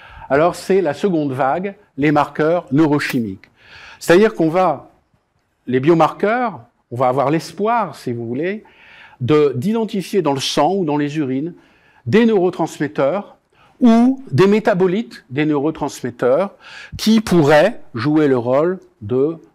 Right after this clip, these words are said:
biomarqueurs. Et ça va tout à fait, c'est tout à fait contemporain avec l'hypothèse neurochimique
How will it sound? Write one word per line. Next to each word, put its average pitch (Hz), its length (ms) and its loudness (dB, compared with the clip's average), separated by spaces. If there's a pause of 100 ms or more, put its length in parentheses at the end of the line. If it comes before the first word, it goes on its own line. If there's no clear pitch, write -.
biomarqueurs. 131 720 0 (240)
Et 110 60 -2
ça 135 180 2
va 160 180 4
tout 131 200 -8
à 113 100 0
fait, 196 240 2
c'est - 80 -10
tout 117 160 -10
à 113 60 -4
fait 139 140 -4
contemporain 120 720 -4 (240)
avec 143 400 -2 (260)
l'hypothèse 127 540 0
neurochimique 147 920 -2